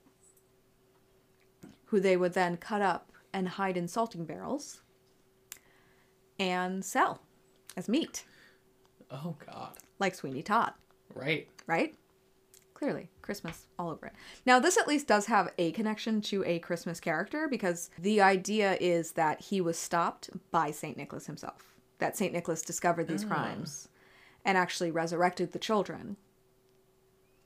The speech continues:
Speaker 1: And then either,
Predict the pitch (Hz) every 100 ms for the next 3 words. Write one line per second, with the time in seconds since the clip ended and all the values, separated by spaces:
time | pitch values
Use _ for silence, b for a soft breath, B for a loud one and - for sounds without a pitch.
0 | _ _ _ _ _ _ _ _ _ _
1 | _ _ _ _ _ _ _ _ _ _
2 | - 202 190 170 156 156 175 175 _ _
3 | _ _ _ _ _ _ 208 214 226 190
4 | 175 190